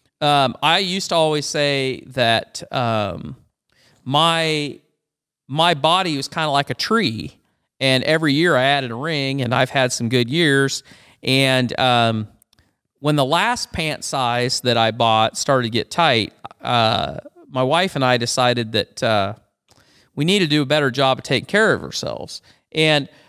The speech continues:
so for the first time in my life, and this is part of getting older, 'cause when you're young, you feel like you can eat anything, it doesn't really matter. You can treat yourself as poorly as you want,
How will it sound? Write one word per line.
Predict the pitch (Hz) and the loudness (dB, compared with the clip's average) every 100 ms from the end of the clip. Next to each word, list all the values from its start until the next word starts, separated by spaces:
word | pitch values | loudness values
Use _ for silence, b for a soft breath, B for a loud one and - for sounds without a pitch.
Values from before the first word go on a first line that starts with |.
| b | b
so | - 208 196 | -2 0 0
for | 202 | 0
the | 160 | 0
first | - 285 - | 2 0 0
time | 240 196 175 147 - | 0 0 -2 -8 -6
in | 170 | -2
my | 147 135 | 2 2
life, | 156 202 151 | 4 2 0
and | 160 | -4
this | 262 - | -6 -6
is | |
part | - 165 131 | -2 0 2
of | |
getting | 127 98 | 0 2
older, | 120 127 151 | 2 2 -2
'cause | 139 | -4
when | 143 135 | -2 -2
you're | 135 | 0
young, | 180 185 | 0 0
you | 127 | -2
feel | 139 127 | -2 2
like | 123 123 | 2 0
you | 131 | -2
can | 135 | -2
eat | 120 | 0
anything, | 120 151 117 110 | 2 0 -2 -2
it | 110 | 0
doesn't | 110 117 | -2 -2
really | 110 107 | -2 0
matter. | 127 113 | 2 2
You | 110 151 | 0 -2
can | 139 | -6
treat | 180 156 | -6 -4
yourself | 135 - 135 - | -2 0 0 0
as | - | -4
poorly | - 156 143 120 | 0 2 2 0
as | 117 | -2
you | 120 | -2
want, | 196 190 156 | 2 2 0